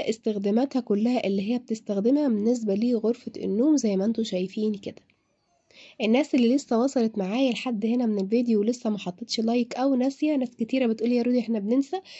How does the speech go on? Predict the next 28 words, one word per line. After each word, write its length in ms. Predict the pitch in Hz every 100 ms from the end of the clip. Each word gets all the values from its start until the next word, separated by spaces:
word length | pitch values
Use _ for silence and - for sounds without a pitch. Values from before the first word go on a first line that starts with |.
| - - -
ولكن 360 | 226 240 254
والله 240 | 233 214 247
انتي 160 | 247
بتفكرينا 760 | 208 208 196 196 220 220 262 247
بيه. 220 | 240 415 - - - _ _ _ _ _ _ _
فالناس 920 | - 226 226 226 220 214 214 233 254
اللي 400 | 226 208 202 196
ناسية 380 | 226 269 - 262
تحط 320 | - 277 254
لايك، 240 | 262 285
حطي 240 | - 220 262
لي 120 | 277
لايك 280 | 262 294 285
كده 260 | 311 339 427 _ - - - -
عشان 280 | 220 262 -
اعرف 340 | 254 254 233 233
ان 120 | 226
الفيديو 560 | 214 233 269 269 285
عجبكم. 500 | 269 220 196 180 _ _ _ - - _
تعالوا 260 | - 247 277
نشوفوا 360 | 233 277 269 220
التويلت 440 | 208 240 254 220
بقى 240 | 190 226
وتنظيمها 560 | 247 240 214 220 262 226
وترتيبها 560 | 220 202 202 254 220 214
للتويلت 720 | 240 - 202 - 247 269 247
بتاع 380 | 202 208 247 233
طبعًا، 560 | 233 240 240 233 220